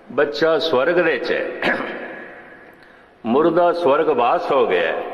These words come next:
ਇਹ ਜੀਵਦਾ ਜਾਗਦਾ ਮਨੁੱਖ ਹੀ ਨਰਕਵਾਸ ਦੇ ਵਿੱਚ, ਨਰਕਾਂ ਦੇ ਵਿੱਚ, ਇਹ ਨਰਕਵਾਸੀ ਹੈ।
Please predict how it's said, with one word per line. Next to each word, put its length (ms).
ਇਹ 180
ਜੀਵਦਾ 580
ਜਾਗਦਾ 580
ਮਨੁੱਖ 460
ਹੀ 100
ਨਰਕਵਾਸ 680
ਦੇ 120
ਵਿੱਚ, 180
ਨਰਕਾਂ 420
ਦੇ 120
ਵਿੱਚ, 300
ਇਹ 160
ਨਰਕਵਾਸੀ 760
ਹੈ। 380